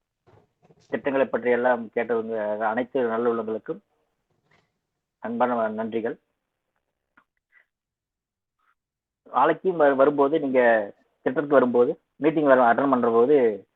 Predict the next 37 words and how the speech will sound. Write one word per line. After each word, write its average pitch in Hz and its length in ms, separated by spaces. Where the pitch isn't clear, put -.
உங்களுக்கு 120 680
இதுல 120 100
திட்டத்துல 156 460
சேர்ந்த 147 320
நபர்கள், 131 500
சேராத 139 280
நபர்கள் 127 400
எல்லாத்தையும் 160 260
கூட்டுவாங்க. 131 480
கூட்டு 165 200
வந்து 147 200
ஜாயின் 139 160
ப-, 123 220
மீட்டிங் 156 220
அட்டெண்ட் 135 220
பண்ணுங்க. 127 340
மீட்டிங் 143 260
அட்டெண்ட் 139 300
பண்ணாங்கன்னா 131 380
அவங்களும் 160 380
திட்டத்தை 143 260
பத்தி 135 160
புரிஞ்சுக்குவாங்க. 139 600
இதுல 139 220
வந்து 147 160
திட்டத்துல 165 300
அவங்க 135 400
சேர்றதுக்கு 139 260
வாய்ப்பு 120 200
இருக்கு. 139 300
நீங்களும் 165 360
வருமான 143 340
வாய்ப்பு 127 340
அடையறதுக்கு 120 460
ஒரு 127 140
நல்ல 117 280
ஒரு, 104 440